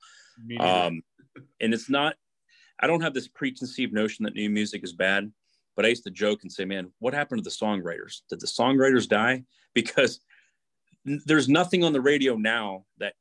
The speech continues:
Speaker 2: quite gets my juices flowing. You know, uh, it sets the tone for my day. I mean, I listen to music on a bad day, two hours a day. On a bad day, on a day I shouldn't be listening to music, I listen to music two hours a day. I have a half hour drive to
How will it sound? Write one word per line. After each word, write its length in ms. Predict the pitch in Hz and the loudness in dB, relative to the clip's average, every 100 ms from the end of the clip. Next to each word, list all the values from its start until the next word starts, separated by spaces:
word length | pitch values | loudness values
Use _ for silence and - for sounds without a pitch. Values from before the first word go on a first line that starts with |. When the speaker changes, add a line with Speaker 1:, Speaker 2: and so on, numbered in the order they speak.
| - | -10
Speaker 2:
quite 200 | 117 110 | -10 -8
gets 180 | 104 | -12
my 120 | 101 90 | -10 -8
juices 380 | 95 95 92 | -8 -10 -12
flowing. 360 | - 82 80 - | -18 -16 -18 -16
You 100 | 98 | -12
know, 220 | 92 95 - | -10 -12 -10
uh, 100 | 95 - | -10 -10
it 100 | - | -4
sets 260 | 139 135 | 0 0
the 80 | - | -2
tone 240 | 107 123 117 | -4 -2 -2
for 120 | 117 | -2
my 100 | 98 | -2
day. 220 | 90 120 101 | 0 0 0
I 40 | |
mean, 140 | 98 | -2
I 60 | 98 | -6
listen 300 | 110 127 - | -6 -8 -10
to 60 | 98 | -10
music 420 | 104 127 95 90 _ _ _ _ _ _ _ _ _ _ _ _ _ _ 127 | -8 -8 -8 -12 _ _ _ _ _ _ _ _ _ _ _ _ _ _ -2
on 140 | 131 | 0
a 60 | 120 | 0
bad 400 | - 120 160 123 | 0 -2 -2 -6
day, 320 | 101 87 - _ _ _ _ _ _ _ _ _ _ | -10 -10 -16 _ _ _ _ _ _ _ _ _ _
two 160 | - 127 | -10 -10
hours 260 | 131 117 | -10 -14
a 40 | 107 | -12
day. 160 | 131 - _ - | -12 -14 _ -6
On 80 | 123 | -4
a 60 | 117 | -2
bad 380 | - 135 156 | 2 2 2
day, 180 | 104 67 - - | -2 -10 -12 -10
on 120 | 113 | -6
a 20 | 110 | -2
day 240 | 131 139 | 0 2
I 40 | |
shouldn't 320 | 127 - 131 107 | 0 -4 -10 -8
be 120 | 120 | -6
listening 340 | 127 135 110 | -4 -4 -6
to 60 | 92 | -8
music, 200 | 87 87 | -8 -8
I 40 | 131 | -8
listen 240 | 151 - | -8 -8
to 40 | |
music 220 | 135 120 110 | -8 -8 -8
two 140 | - | -8
hours 180 | - - | -6 -6
a 40 | |
day. 160 | - 64 | -6 -8
I 40 | - - _ - | -10 -20 _ -12
have 100 | 104 | -4
a 40 | |
half 260 | 113 123 135 | 0 0 0
hour 140 | 123 | -2
drive 160 | 117 | -4
to 40 | 120 | -10